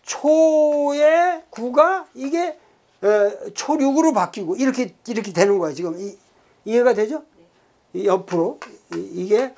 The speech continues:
방통이라고 그래. 방통. 이게 여러분들 이렇게 앞으로 계속 쓰게 될 텐데 방통이라고 그래. 방통.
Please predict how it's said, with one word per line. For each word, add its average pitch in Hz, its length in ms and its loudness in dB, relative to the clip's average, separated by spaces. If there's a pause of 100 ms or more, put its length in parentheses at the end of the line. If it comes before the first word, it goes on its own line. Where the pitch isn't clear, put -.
(320)
방통이라고 254 840 0
그래. 139 140 -12
방통. 170 680 -6 (2000)
이게 143 240 -12 (500)
여러분들 139 460 -10
이렇게 - 200 -10
앞으로 160 300 -2
계속 135 380 -8
쓰게 220 260 -4
될 147 200 -4
텐데 143 240 -6 (480)
방통이라고 214 960 0
그래. 170 140 -8
방통. - 580 -12